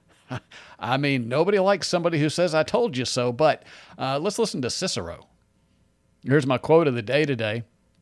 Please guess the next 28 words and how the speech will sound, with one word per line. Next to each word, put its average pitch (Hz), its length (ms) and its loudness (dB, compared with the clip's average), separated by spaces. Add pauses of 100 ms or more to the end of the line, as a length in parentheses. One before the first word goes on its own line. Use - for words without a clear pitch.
(580)
Uh, - 100 -12
Cicero 160 420 0
said, 143 220 0
"A 127 80 0
nation 160 440 0
can 135 220 -4
survive 135 500 -2
its 117 160 -6
fools 123 580 -2 (240)
and 117 160 -8
even 160 360 0
the 127 160 -2
ambitious, 131 800 -4 (680)
but 131 140 -2
it 139 80 -8
cannot 156 320 -2
survive 135 500 0
treason 135 560 -2
from 120 300 -4
within. 120 460 -4 (840)
An 120 120 -4
enemy 180 360 0
at 170 140 0
the 147 60 -2
gates 147 380 0
is 104 240 -10
far 202 440 -2
less, 175 380 -2